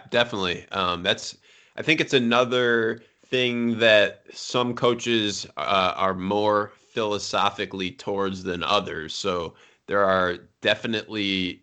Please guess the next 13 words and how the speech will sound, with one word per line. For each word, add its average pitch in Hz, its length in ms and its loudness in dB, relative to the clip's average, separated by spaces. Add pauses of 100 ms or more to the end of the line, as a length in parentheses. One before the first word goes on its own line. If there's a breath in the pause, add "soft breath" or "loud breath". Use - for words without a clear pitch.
(140)
uh, 82 260 -6
coaches 104 460 -2
out 101 280 2
there. 101 160 0
The 95 100 -4
first 107 260 -4
one 104 180 -4
that 92 200 -2
always 95 380 -4
pops 101 400 -4
into 95 200 -8
my 92 340 -2
head 85 400 -4